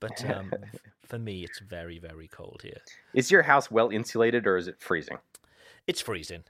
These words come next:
Speaker 1: It's,
Speaker 2: Yeah.
Speaker 1: it's, like, super old. My house is
Speaker 2: Right.
Speaker 1: six hundred years old. It's,
Speaker 2: Oh,
Speaker 1: <laughs> it's,
Speaker 2: Jesus.
Speaker 1: yeah, it is literally freezing. Um,
Speaker 2: I think
Speaker 1: so
Speaker 2: that's the
Speaker 1: there's
Speaker 2: big,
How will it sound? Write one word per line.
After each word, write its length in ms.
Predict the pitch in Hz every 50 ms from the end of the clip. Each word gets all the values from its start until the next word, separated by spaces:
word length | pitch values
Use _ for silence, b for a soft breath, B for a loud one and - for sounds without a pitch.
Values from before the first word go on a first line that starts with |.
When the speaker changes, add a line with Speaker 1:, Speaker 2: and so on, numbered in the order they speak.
| _ -
Speaker 1:
It's, 180 | 151 - - 170
Speaker 2:
Yeah. 80 | 160
Speaker 1:
it's, 160 | 147 76 -
like, 200 | 165 160 160 -
super 460 | - - - - 147 131 117 123 113 107
old. 360 | 101 95 90 87 85 - -
My 160 | 113 110 113
house 300 | 101 120 117 - - -
is 100 | 110 101 - -
Speaker 2:
Right. 120 | - -
Speaker 1:
six 40 | 101
hundred 220 | - 107 101 95 90
years 180 | 92 90 90
old. 340 | 98 92 90 82 71 - - -
It's, 340 | - 113 - - - - -
Speaker 2:
Oh, 80 | - 87
Speaker 1:
<laughs> 40 | -
it's, 80 | 170 165
Speaker 2:
Jesus. 360 | 170 - - - - - - _ _ B B B B B B B B
Speaker 1:
yeah, 300 | 113 107 101 92 90 - - _
it 140 | - 120 113
is 240 | 117 110 101 - -
literally 460 | - 123 120 110 - - - 101 95
freezing. 540 | 92 - - 95 90 85 82 - 90 90 - _ _ _ -
Um, 260 | 95 98 98 98 98 101
Speaker 2:
I 60 | 104
think 140 | - 113 -
Speaker 1:
so 60 | 135
Speaker 2:
that's 120 | 127 - -
the 80 | 123
Speaker 1:
there's 80 | 107 85
Speaker 2:
big, 200 | 101 98 87